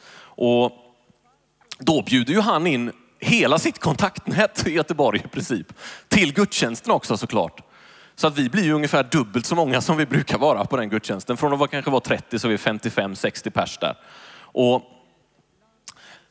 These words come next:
då går han fram liksom efter gudstjänsten och bara håller ett tacktal. Och han säger så här: "Vi lämnade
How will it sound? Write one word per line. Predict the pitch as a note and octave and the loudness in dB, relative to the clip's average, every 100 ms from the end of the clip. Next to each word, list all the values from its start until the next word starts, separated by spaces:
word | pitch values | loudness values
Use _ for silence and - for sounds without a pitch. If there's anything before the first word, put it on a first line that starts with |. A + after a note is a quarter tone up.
| _ _ _ _ _ _ _ _ | _ _ _ _ _ _ _ _
då | - | -2
går | C3 | 0
han | E3+ B2+ | 0 -2
fram | - G#2 D#2+ D#2 - _ | 0 -4 -4 -14 -20 _
liksom | A2 - A#2 | -8 -8 -6
efter | D3+ - G#2 | -8 -8 -6
gudstjänsten | B2 - F2 D#2+ G2+ | -6 -6 -8 -8 -6
och | G2+ | -2
bara | A#2 | 0
håller | F2+ G#2 F2+ F2+ | 2 0 0 -4
ett | - - - | -8 -14 -8
tacktal. | B2+ - - G#2+ G3 G3 _ _ _ _ _ _ | -8 -8 -4 -2 -2 -8 _ _ _ _ _ _
Och | - - - | -20 -6 -2
han | C#3+ | -2
säger | - A#2+ F#2+ | 0 -2 -2
så | G2+ | -4
här: | F2 C2+ - _ _ | -4 -6 -12 _ _
"Vi | - C#3+ E3 | -6 -2 0
lämnade | F3 D3 G2+ G2 G2 G2+ | 0 0 -2 -2 0 0